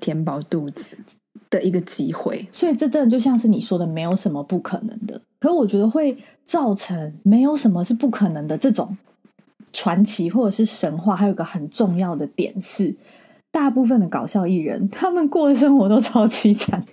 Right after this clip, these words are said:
Speaker 1: 应该说他们就都是在底层慢慢累积下来好几年的岁月才走到这一步。
Speaker 2: 对，就是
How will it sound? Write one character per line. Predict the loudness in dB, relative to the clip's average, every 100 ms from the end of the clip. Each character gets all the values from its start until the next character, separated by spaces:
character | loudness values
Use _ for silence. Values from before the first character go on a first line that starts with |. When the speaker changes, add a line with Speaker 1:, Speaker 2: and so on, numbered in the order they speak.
| _ -20 -20 -16 -6
Speaker 1:
应 | -2
该 | 0
说 | 0
他 | -2
们 | 0 0
就 | 0 0
都 | 0
是 | 0 0
在 | 0 -2
底 | 0 0 -2
层 | -2 -2 0 0 -2 -6 _
慢 | -2 0
慢 | 2 2 0 -2 -6 _
累 | -2 0 -2
积 | -2 -2 0
下 | 0 -2
来 | -4 -4 -4 -6 -8 -10
好 | -4 -2
几 | -2 -2 -4
年 | -2 -2 -4 -2
的 | -2 -2 -6
岁 | -6 -4 -2
月 | 0 0 -2
才 | -4 -4 -4
走 | -4 -4 -4
到 | -4 -4
这 | -4 -6
一 | -6 -6
步。 | -4 -4 -6 -14 -20 -2
Speaker 2:
对， | 0 0 -4 -14 -6
就 | -2
是 | -2